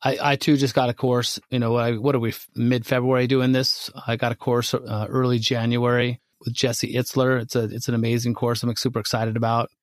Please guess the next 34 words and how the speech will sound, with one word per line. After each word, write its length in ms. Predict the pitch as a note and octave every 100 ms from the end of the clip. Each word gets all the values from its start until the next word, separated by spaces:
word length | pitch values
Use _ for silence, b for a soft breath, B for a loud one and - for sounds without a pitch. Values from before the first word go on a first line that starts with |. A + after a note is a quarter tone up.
| _ _ _ _
And 200 | A2 C3+
that's 260 | C#3 D3+ -
more 240 | D3 C#3
of, 160 | B2+ A#2+
it's 160 | B2+ F3
not 140 | C#3+
even 280 | C3+ B2+ C3
necessarily 400 | C#3 - D3 B2+
business 480 | A2+ C#3+ C#3+ A2+ -
mastery, 440 | A2 G#2+ - G#2+
it's, 260 | G#2 - - -
uh, 160 | B2+ A2+
which 180 | C#3+ -
is 180 | C3+
where 340 | C3+ C3 C#3+ C#3+
I've 280 | C3+ C3 -
been 220 | D#3+ D#3
focusing 520 | - C#3 C#3 C#3 C3+
on 200 | B2+ B2+
the 60 | A2+
most. 600 | A2+ A#2+ E3+ - - - _ _ b b -
You 80 |
know, 40 | B2
how 100 | B2+
do 60 | B2+
I 140 | B2
make 220 | B2 A#2+
my 120 | A#2+
business 340 | A2+ A#2 - A#2
better? 280 | B2 A2+ A#2
How 180 | A#2+
do 140 | A#2+ A#2+
I 120 | A#2
make, 240 | A#2 A2